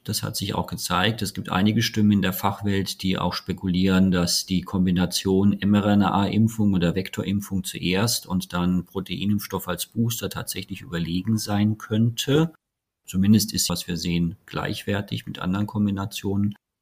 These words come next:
Insofern kann man schon sagen, dass er den gleichen Effekt hat. Wie weit das bei Omikron auch zutrifft, ist im Moment völlig offen, aber das gilt ja für praktisch alle Impfstoffe. Da sind wir noch am Lernen und müssen einfach die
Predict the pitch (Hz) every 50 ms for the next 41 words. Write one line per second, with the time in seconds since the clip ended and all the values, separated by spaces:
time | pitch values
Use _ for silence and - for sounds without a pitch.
0 | _ _ _ _ - 95 95 87 95 92 - 92 90 87 - 87 87 90 90 -
1 | - 95 95 98 95 87 87 82 82 80 80 82 78 82 82 - - 85 85 85
2 | 85 82 82 - - - 87 - - 90 85 85 - - 95 - - - - 82
3 | 78 85 95 95 107 107 92 104 107 113 117 120 117 117 - - 98 87 - 104
4 | 113 117 120 117 117 - - 101 95 - - 95 101 - - - - 104 - -
5 | - 95 - - 95 - - 98 95 90 90 92 92 90 - - 98 95 92 90
6 | - - 92 90 - - 101 92 85 85 85 85 85 - - 92 85 - 87 85
7 | - - - - 85 82 - 87 - - - 85 85 87 85 85 - - - -
8 | - - - 85 85 - 90 85 87 90 87 85 - 80 87 87 85 78 78 85
9 | 85 90 95 98 98 - _ _ _ _ _ _ _ _ - 90 90 87 - -
10 | - - 85 85 - - 85 - - - 87 85 92